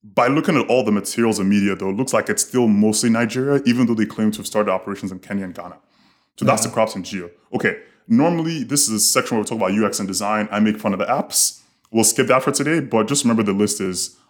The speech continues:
Speaker 1: ugliest app is Apollo, second ugliest Chipper Cash, OPay, most attractive Kuda Bank, ugliest website, Gigi, Telkom South Africa, most attractive website, Paystack. We're gonna skip it,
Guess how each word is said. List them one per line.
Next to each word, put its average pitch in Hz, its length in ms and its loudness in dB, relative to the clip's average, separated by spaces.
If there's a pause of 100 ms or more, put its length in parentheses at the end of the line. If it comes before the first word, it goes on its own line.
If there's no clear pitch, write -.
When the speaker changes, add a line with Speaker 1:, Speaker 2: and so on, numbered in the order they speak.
(120)
Speaker 1:
ugliest 123 420 2
app 104 300 2
is 95 160 -4
Apollo, 110 480 2
second 113 380 2
ugliest 107 360 0
Chipper 107 240 -2
Cash, 104 380 -6
OPay, 101 460 -6 (380)
most 104 160 2
attractive 110 380 0
Kuda 101 200 -4
Bank, 87 240 -12 (260)
ugliest 127 340 4
website, 104 480 0
Gigi, 107 540 -2 (320)
Telkom 117 360 2
South 98 180 -2
Africa, 98 240 0
most 104 180 2
attractive 110 320 -2
website, 98 400 -2
Paystack. - 400 -10
We're 117 100 4
gonna 143 160 4
skip 139 280 0
it, 160 180 0